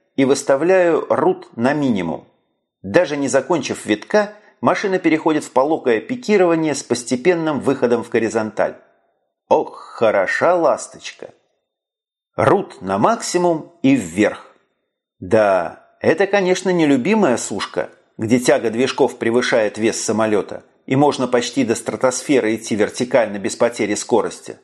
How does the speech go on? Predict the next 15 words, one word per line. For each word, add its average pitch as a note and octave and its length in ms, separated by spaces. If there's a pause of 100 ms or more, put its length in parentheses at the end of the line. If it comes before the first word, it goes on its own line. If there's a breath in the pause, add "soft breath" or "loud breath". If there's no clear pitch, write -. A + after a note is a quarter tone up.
(400)
Но G#2+ 360
тоже F3+ 680
очень F3 640
и D#3+ 100
очень A#2 480
неплохо. A#2+ 600 (1300)
Так A3+ 320
издевался D#3+ 680
над D3 160
собой C#3+ 380
и B2+ 40
машиной G3+ 600
почти - 480
полчаса. G#2 840 (1040)
Да, A#2+ 840